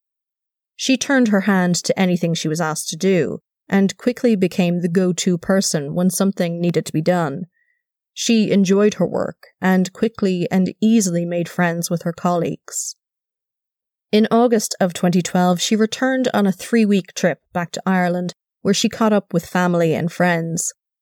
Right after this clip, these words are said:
But that trip was unfortunately cut short when she got news that her father, then aged fifty-five, had suffered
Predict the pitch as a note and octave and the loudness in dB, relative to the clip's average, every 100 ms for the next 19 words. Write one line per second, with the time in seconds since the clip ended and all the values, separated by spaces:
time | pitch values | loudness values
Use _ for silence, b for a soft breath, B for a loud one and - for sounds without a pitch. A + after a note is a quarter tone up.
0 | _ - F3 F#3+ F3 F3+ F3+ G3+ G#3 - | _ -10 -2 0 0 -2 0 2 0 0
1 | G#3 F#3+ F#3+ F3+ F#3+ F3 G3+ G3 - F3+ | -2 0 0 2 2 2 0 0 0 -2
2 | - - - E3 - - A3+ F3+ - E3+ | -2 -4 -4 -6 -4 0 2 2 0 -2
3 | - E3 F3 F#3 F#3 F3 E3+ F3 - A3+ | -2 -2 0 2 2 2 0 -2 0 0
4 | G#3 - - _ _ _ - F3+ F3 E3 | 0 -2 -6 _ _ _ 0 2 2 0
5 | - - F3 - E3+ A3+ G#3 F#3 E3+ _ | -4 -2 -2 -2 -2 0 2 0 -2 _
6 | _ - F#3 - A3 G#3 F3+ | _ -4 -2 0 0 0 -2